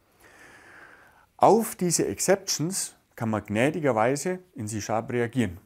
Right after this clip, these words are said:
Da gibt's diese Try-Catch-Blöcke, die schauen wir uns dann konkret an, wie das aussehen könnte, mit denen man auf so einen Ausnahmefehler reagieren könnte. Es ist aber immer ein Zeichen, wenn jemand auf Ausnahmen reagiert, an der Stelle,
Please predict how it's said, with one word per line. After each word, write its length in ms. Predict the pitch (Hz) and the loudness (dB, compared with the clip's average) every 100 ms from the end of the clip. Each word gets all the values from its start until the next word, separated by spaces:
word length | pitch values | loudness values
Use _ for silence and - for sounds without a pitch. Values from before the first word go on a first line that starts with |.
| _ _ | _ _
Da 60 | - | -16
gibt's 220 | 110 - | -12 -10
diese 320 | 101 98 98 | -10 -8 -10
Try-Catch-Blöcke, 920 | - 107 113 - 151 156 170 170 170 | -2 2 2 2 -2 0 0 2 0
die 120 | 147 | -2
schauen 220 | 123 131 127 | 0 2 0
wir 40 | |
uns 100 | 117 | 0
dann 140 | 120 | -6
konkret 400 | 107 104 - 120 | -6 -8 -2 -2
an, 220 | - 131 139 | -2 -2 -2
wie 60 | |
das 180 | 117 - | -4 -4
aussehen 440 | 92 165 - 160 | -2 -2 -2 -6
könnte, 400 | 156 160 165 185 185 - - - | -4 -6 -4 -6 -6 -18 -20 -6
mit 160 | 123 123 | -2 2
denen 220 | 147 160 | 2 4
man 140 | 143 | 2
auf 260 | 139 135 120 | 0 -2 -6
so 100 | - | -4
einen 140 | 117 - | -4 -4
Ausnahmefehler 1400 | - 165 190 - 123 123 151 143 - - - 120 139 131 - - | 2 2 2 -2 0 0 0 -4 -8 -16 -4 -2 0 -2 -6 -6
reagieren 460 | 110 104 117 107 | -6 -4 -4 -4
könnte. 340 | - 73 - - _ _ _ _ _ _ - _ - - - - - | -8 -16 -18 -20 _ _ _ _ _ _ -20 _ -20 -20 -20 -6 -4
Es 140 | - | -2
ist 380 | - 220 - - | 0 0 0 2
aber 340 | 131 131 120 | 2 2 0
immer 320 | 208 220 196 - | 2 4 4 2
ein 240 | 160 160 | 0 -2
Zeichen, 560 | - 123 143 139 107 90 - | 2 6 6 4 -4 -12 -10
wenn 280 | - 127 165 | 2 2 2
jemand 520 | 123 139 160 139 - | 2 2 2 0 0
auf 280 | - 120 - | -2 -2 -2
Ausnahmen 520 | 147 165 143 120 120 | -2 -2 0 -2 -2
reagiert, 680 | 104 104 95 - 156 196 - _ _ _ _ - | -4 -4 -4 0 0 0 -4 _ _ _ _ -12
an 140 | 110 101 | -8 -2
der 180 | 117 | -2
Stelle, 380 | 143 110 107 151 | -2 -2 -2 -2